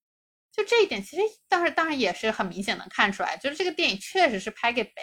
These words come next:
美华裔看的，而不是拍给所有的就是亚裔看，包括就不是拍给我们简中看的。啊，不管怎么说，就是最关键的是这个电影还是确实有为不同角色去构建一些比较鲜明的形象吧，就是亚裔就不会是那种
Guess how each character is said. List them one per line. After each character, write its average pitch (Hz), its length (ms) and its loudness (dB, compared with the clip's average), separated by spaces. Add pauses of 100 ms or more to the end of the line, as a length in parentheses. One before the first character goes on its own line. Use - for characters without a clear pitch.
(120)
美 254 180 -2
华 156 280 -6
裔 214 160 -2
看 180 280 -4
的， - 140 -16
而 180 160 -6
不 180 80 -16
是 247 140 -4
拍 247 200 2
给 226 120 -4
所 - 280 -10
有 294 220 6
的 - 140 -8
就 180 120 -20
是 180 140 -10 (420)
亚 208 200 6
裔 175 140 -8
看， 185 240 -8
包 185 120 -2
括 190 180 -2
就 185 140 -6
不 - 180 -12
是 311 60 2
拍 277 160 2
给 214 80 4
我 190 100 4
们 180 80 -4
简 196 200 -2
中 175 180 -8
看 196 220 0
的。 - 160 -10 (460)
啊， - 60 -12 (220)
不 302 80 -6
管 220 180 4
怎 208 100 -2
么 208 120 -12
说， 185 200 -6
就 190 120 -2
是 208 80 0
最 226 160 -2
关 202 260 2
键 208 160 -4
的 190 80 -2
是 190 180 -6
这 208 120 -8
个 226 80 -2
电 269 140 -4
影 208 60 -4
还 180 140 -8
是 247 100 -4
确 403 240 2
实 175 180 -4
有 180 180 -2
为 214 200 4
不 214 160 -4
同 - 280 -8
角 - 160 -18
色 190 160 -8
去 190 120 -10
构 208 240 2
建 196 220 -4
一 - 20 -6
些 185 220 -6 (340)
比 - 60 -20
较 170 120 -2
鲜 220 220 2
明 214 140 2
的 185 60 0
形 - 240 -8
象 185 200 4
吧， - 120 -10 (180)
就 190 80 -6
是 190 80 -2
亚 240 160 6
裔 214 140 0
就 202 80 -6
不 - 160 -16
会 254 120 4
是 254 120 -2
那 214 160 -2
种 185 120 -6